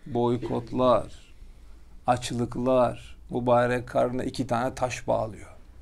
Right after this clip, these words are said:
Alemlerin efendisi bu yani. Düşün. Dünyanın da ahiretin de sultanı. Ondan üstün bir zat yok. Hani biz biraz karnımız aç kaldığı zaman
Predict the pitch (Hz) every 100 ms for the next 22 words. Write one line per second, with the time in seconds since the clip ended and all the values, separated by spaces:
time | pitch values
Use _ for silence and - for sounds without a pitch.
0 | - - - - - - - 120 127 123
1 | 127 127 135 123 117 123 123 117 117 151
2 | 110 98 95 107 - - 127 - 127 -
3 | - - - - - 123 131 123 135 151
4 | 139 120 127 127 131 131 156 151 120 147
5 | 123 - 135 135 131 - - - - -
6 | - 127 147 165 156 147 165 170 156 170
7 | 175 160 131 - - - - - - -
8 | 120 131 143 139 151 147 147 143 147 147
9 | 143 147 - 143 147 156 151 156 170